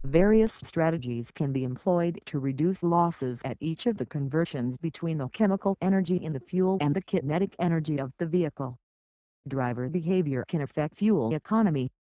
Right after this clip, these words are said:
Maneuvers such as sudden acceleration and heavy braking waste energy. Electric cars do not directly burn fuel, and so do not have fuel economy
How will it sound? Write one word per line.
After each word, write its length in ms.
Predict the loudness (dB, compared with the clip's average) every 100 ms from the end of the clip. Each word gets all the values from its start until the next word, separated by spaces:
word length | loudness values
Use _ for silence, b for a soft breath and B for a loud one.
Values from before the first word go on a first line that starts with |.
| _
Maneuvers 560 | 0 2 0 -2 -2 2
such 380 | 2 2 -2
as 140 | -6 -4
sudden 360 | 0 2 0 -4
acceleration 840 | -6 -8 -4 0 2 2 2 0 2
and 240 | 2 2
heavy 320 | 2 2 2
braking 500 | 2 0 0 0 0 0
waste 460 | 0 0 -2 -4 -6
energy. 440 | -4 -4 -6 -8 -12 _ _ _ _ _ _
Electric 460 | -4 -2 -2 -4 0
cars 440 | 2 4 2 2
do 160 | 4 4
not 300 | 4 0 -2
directly 480 | -4 -4 -4 -4
burn 300 | 0 0 0
fuel, 440 | -2 0 2 2 -2 _ _ _
and 220 | -2 -2
so 300 | -4 0 0 0
do 100 | -2
not 320 | 0 -2 -2
have 220 | -4 -6
fuel 420 | -2 2 2 2 -2
economy 640 | -4 2 2 2 0